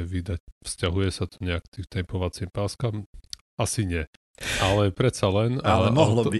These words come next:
Speaker 1: mo-, mohlo by, mohlo by. A autori vyhutali takúto štúdiu. Vzali si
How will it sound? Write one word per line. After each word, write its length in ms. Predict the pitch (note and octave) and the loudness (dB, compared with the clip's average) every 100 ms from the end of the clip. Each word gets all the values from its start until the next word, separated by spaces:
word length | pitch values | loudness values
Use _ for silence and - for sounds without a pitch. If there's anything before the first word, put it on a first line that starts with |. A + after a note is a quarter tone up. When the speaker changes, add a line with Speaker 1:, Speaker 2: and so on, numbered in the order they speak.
| - | 2
Speaker 1:
mo-, 160 | D3+ E3+ | 4 4
mohlo 300 | C3+ G2 F2 | 4 4 2
by, 140 | D#2+ F2 - - | 2 -2 -2 -2
mohlo 240 | F#2 D#2+ D#2+ | -2 -2 -6
by. 140 | F2+ - - - - _ | -10 -14 -18 -20 -20 _
A 240 | G2+ F#2+ | -2 0
autori 480 | G2+ - C3+ A#2 A2 - - - | 0 2 4 6 4 2 -8 -2
vyhutali 560 | G2 G#2 - G#2 F#2 | 2 2 2 0 2
takúto 400 | F#2+ F2+ G2+ F2+ | -2 -2 -4 -6
štúdiu. 480 | - G#2 E2+ E2 D#2+ | -6 -6 -4 -4 -6
Vzali 320 | G#2+ G#2+ G#2+ | -2 0 0
si 400 | G2 - F#2 F2 | -2 -2 0 0